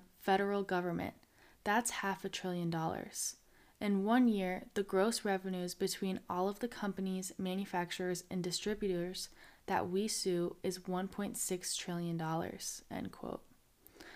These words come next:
Basically, you can see by these quotes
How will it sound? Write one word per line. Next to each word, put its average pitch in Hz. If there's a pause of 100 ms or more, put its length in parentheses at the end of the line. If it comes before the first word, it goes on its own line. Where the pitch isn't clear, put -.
(360)
Basically, 247
you 240
can 240
see 214
by 190
these 190
quotes 180